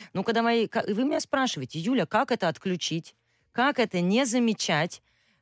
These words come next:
А, как это прекратить?" По сути, вы своего ребенка, ну, игнорируете, обесцениваете и, и всячески пытаетесь переделать. И чем больше вы его давите, не хотите этого видеть, пытаетесь отключить,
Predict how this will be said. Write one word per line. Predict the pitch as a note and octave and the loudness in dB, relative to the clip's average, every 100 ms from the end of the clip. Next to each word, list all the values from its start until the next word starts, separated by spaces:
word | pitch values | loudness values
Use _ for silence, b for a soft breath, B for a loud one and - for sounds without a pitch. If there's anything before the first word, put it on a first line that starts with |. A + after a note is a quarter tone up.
| - | -6
А, | E3+ F3+ F3 F3 | -2 0 0 0
как | C4+ C#4+ B3+ | 2 2 0
это | B3 A3+ | 0 -2
прекратить?" | G3+ - G3 F#3+ F3+ D#3 - | -2 -2 -2 -2 -6 -8 -6
По | E3 | -6
сути, | - C4 - E3+ | -2 -4 -2 -4
вы | D#3+ G#3+ | -2 -2
своего | - D#3 D#3 E3+ | -2 -2 -2 -2
ребенка, | D3+ C#3 A3+ C4+ - E3 - | -2 -2 -2 -2 -2 -2 -4
ну, | D#3+ D#3 | -6 -6
игнорируете, | - F3 E3+ C#3 E3 A#3 A#3 F3 | -4 0 0 0 0 -2 -2 -2
обесцениваете | D3+ C#3 - - F#3+ A3+ A3+ A3 G3 - F#3 | -2 -4 -6 -2 0 2 2 0 -2 -4 -4
и, | - - F3 | -4 -6 -6
и | |
всячески | - D#3 E3+ - - | -4 -4 -4 -8 -8
пытаетесь | F3 D#3 D3 D#3 E3 | -6 -2 -2 -4 -8
переделать. | - G3+ G3 A3+ D3+ - | -6 -4 0 0 0 -4
И | |
чем | - G#3 G#3+ | -4 -2 0
больше | A3+ G#3 - D#3 | 2 2 -2 -4
вы | D#3+ | -2
его | D3 | -2
давите, | C3 C#3 D3 D3+ D3 - D#3+ B B B | -4 -2 -2 -2 -6 -4 -6 B B B
не | E3 | -4
хотите | D3 D#3 F#3 - | -2 -4 -4 -4
этого | F#3+ G3 G3 | -2 -2 -2
видеть, | B2+ D#3 D#3+ D#3 | -4 -6 -6 -6
пытаетесь | - - E3+ F3+ G3 G#3 | -8 -4 -2 -2 -4 -6
отключить, | - - A3 - - D#3+ F#3+ | -8 -4 -4 -4 -6 -4 -6